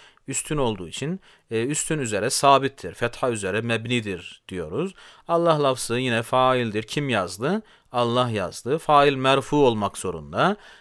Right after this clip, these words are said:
Ve merfuğun alameti de evvela, e, dammetu zahire zaten yazıda gözüküyor. Açık bir şekilde yazılan ötredir. Es-salate mef'ulün bihtir. Yani Allah neyi yazdı?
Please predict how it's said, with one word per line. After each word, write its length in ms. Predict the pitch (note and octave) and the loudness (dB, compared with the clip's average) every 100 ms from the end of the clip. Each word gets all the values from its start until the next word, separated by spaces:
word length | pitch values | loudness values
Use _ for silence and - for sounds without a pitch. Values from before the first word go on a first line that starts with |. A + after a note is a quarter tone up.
| - | -4
Ve 80 | C3 | -2
merfuğun 540 | C#3 C#3+ - C#3+ C3+ | 0 0 2 0 2
alameti 540 | C3 B2+ A#2+ A2+ - A#2 | 2 4 2 0 -4 -2
de 80 | C#3 | 0
evvela, 420 | G#2+ E2+ G#2+ G3 _ _ - - _ - | 0 -2 -4 -4 _ _ -20 -20 _ -6
e, 220 | G#2+ G#2+ - | -4 0 2
dammetu 380 | C3 A#2 - | 2 0 -4
zahire 400 | C3+ C#3+ B2+ A2 | 2 4 4 2
zaten 280 | A2 B2 A2 | 2 0 -2
yazıda 340 | A2 A2+ G2+ A#2+ | -4 -2 -2 -4
gözüküyor. 680 | A#2 G#2 - F2+ F2 D3 F#3+ - _ - | -4 -6 -12 -8 -2 -2 -2 -16 _ -6
Açık 340 | A#2+ - - | -6 -6 -8
bir 80 | A#2 | -8
şekilde 360 | - A2 G#2+ | -6 -6 -2
yazılan 520 | A2 G2 F2+ G#2+ E3 F#3 _ _ - | -2 -2 -2 -2 -2 -4 _ _ -4
ötredir. 720 | B2+ - B2 G#2 E2 G#2 F3 - _ _ | -4 -2 0 0 0 -4 -6 -10 _ _
Es-salate 840 | D3 D3+ - F#3 F#3 F3+ D#3 E3+ G#3+ _ _ _ | -4 -2 2 6 6 6 6 4 4 _ _ _
mef'ulün 580 | C3 E3+ F3 F#3+ F#3 F#3 | 0 0 2 2 2 4
bihtir. 520 | F3 D3 A#2+ C3 - _ - | 2 2 0 0 -4 _ -4
Yani 200 | C3 C#3 | 0 2
Allah 320 | C#3+ D#3 D3+ | 2 2 2
neyi 340 | C3+ E3 G3 | 2 4 4
yazdı? 640 | E3 A#2+ G2 F2 F#2+ E3 | 6 4 2 -4 0 0